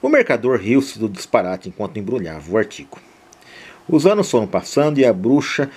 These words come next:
continuou no seu labor, até que um dia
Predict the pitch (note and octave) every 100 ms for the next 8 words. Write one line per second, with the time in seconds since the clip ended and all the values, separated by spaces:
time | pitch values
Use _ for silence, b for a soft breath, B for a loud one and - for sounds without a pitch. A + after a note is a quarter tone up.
0 | B - A2 - G2+ A#2 D#3+ D3 - B2+
1 | B2 F2 D#2+ D2+ - _ - - F#3 E3+
2 | D#3 G2 B2 A#2